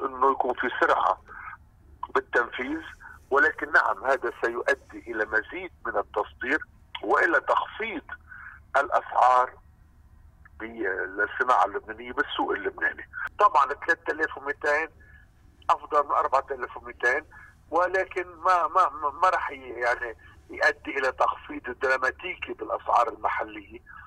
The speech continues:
ولكن بيكفي إذا كان ثبت على ثلاثة آلاف ومئتين، لأنه هلا شو عم بصير بالصناعة أو مع التاجر؟ أنت بتعرفي إنه مش كل السوبر ماركت وتجار الجملة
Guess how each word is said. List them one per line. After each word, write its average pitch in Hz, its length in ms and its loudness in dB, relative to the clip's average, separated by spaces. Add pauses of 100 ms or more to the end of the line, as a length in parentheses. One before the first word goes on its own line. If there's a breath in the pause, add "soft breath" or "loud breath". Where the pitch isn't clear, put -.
(480 loud breath)
ولكن 165 580 -2 (480)
بيكفي 135 680 -4
إذا 120 200 -2
كان 135 220 -6 (160)
ثبت 185 300 -2
على - 220 -2
ثلاثة 131 240 -2
آلاف - 220 -2
ومئتين، 117 380 -2 (440 loud breath)
لأنه 135 240 2
هلا 180 140 2 (100)
شو 254 60 2
عم 247 140 6
بصير 160 320 -8
بالصناعة 123 640 2
أو 113 240 0 (180)
مع 117 120 0
التاجر؟ 113 500 -6
أنت - 160 -12
بتعرفي 185 560 2
إنه 127 260 -6 (880)
مش 147 100 -4 (120)
كل 202 260 -2 (500 loud breath)
السوبر - 480 -6
ماركت 135 360 2
وتجار 123 540 -2
الجملة 120 640 -4